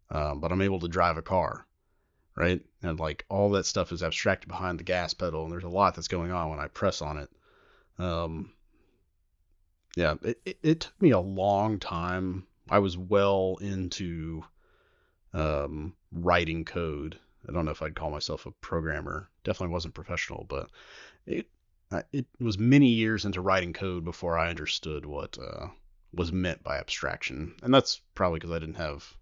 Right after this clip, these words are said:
like, formal training at first. Um, so it was all just, like, high-minded computer science terms to me, but I kept tr-, wanting to understand this idea, um, C plus plus builds itself as having, like, zero-cost abstraction.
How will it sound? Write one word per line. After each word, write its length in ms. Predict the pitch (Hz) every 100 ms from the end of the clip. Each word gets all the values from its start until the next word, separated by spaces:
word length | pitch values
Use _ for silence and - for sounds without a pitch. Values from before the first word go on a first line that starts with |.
| -
like, 260 | 82 80
formal 360 | - - 90 78
training 340 | - 85 80
at 80 | 76
first. 400 | - 69 - - _ _ _ _ _ - - _
Um, 460 | 65 71 - - - -
so 160 | -
it 40 | 76
was 120 | 78
all 160 | 78 78
just, 260 | 76 -
like, 300 | - - - - _ _ _ _ _
high-minded 640 | - 82 80 80 82 80
computer 300 | - 80 82
science 340 | - 82 76 -
terms 340 | 76 73 73
to 80 | -
me, 260 | 78 71 71
but 220 | 71 71 - - _ - - -
I 100 | 92
kept 280 | 117 -
tr-, 80 | - -
wanting 280 | 120 117 110
to 60 |
understand 580 | 98 90 - 107 107 95
this 140 | 90 90
idea, 640 | 87 95 101 95 87 85 -
um, 500 | 90 85 80 78 82 - _ -
C 200 | - 101
plus 180 | 85 -
plus 240 | 95 85
builds 300 | 98 95 87
itself 320 | 82 87 80
as 60 | 82
having, 260 | 87 82 78
like, 180 | 73 -
zero-cost 640 | 98 92 85 87 80 -
abstraction. 720 | 69 - 90 80 - - -